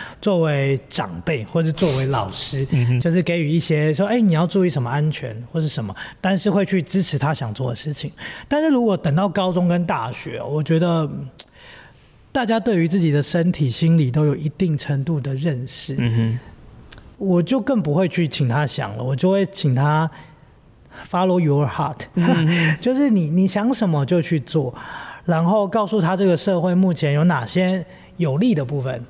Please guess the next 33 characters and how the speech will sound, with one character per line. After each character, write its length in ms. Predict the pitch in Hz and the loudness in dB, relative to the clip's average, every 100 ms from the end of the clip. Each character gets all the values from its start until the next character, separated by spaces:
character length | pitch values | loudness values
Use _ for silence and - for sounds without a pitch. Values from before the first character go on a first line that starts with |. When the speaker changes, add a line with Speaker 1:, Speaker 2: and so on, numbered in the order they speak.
| - | -4
Speaker 1:
例 100 | 180 | -2
如 100 | 147 | 0
说 120 | 165 | -2
我 60 | |
们 80 | 139 | -2
法 180 | 131 120 | -2 -2
案 140 | 139 | -2
通 220 | 131 135 139 | 0 -2 -2
过 220 | 135 123 | -2 -4
了， 80 | - | -4
Speaker 2:
对。 300 | 123 110 151 160 - | -4 -2 -4 -6 -10
Speaker 1:
好， 160 | 123 | -12
这 140 | 127 185 | -2 2
个 80 | 175 | 2
社 160 | 190 | 2
会 100 | 180 | 0
风 220 | 175 175 | 0 0
气 140 | 170 185 | 2 2
慢 180 | 220 202 | 2 2
慢 160 | 185 | 0
在 100 | 160 | -2
转 240 | 143 113 92 | -2 -6 -10
变， 180 | 117 110 - - - - | -12 -12 -16 -20 -12 -2
未 140 | 196 | 0
来 120 | 151 | 0
十 220 | 139 - | -2 0
年 100 | 151 | 0
可 100 | 151 | 2
能 80 | 139 135 | 0 2
变 100 | 170 | 0
得 80 | |
更 180 | 135 170 120 | 2 -2 -2
好， 260 | - 165 | -8 -10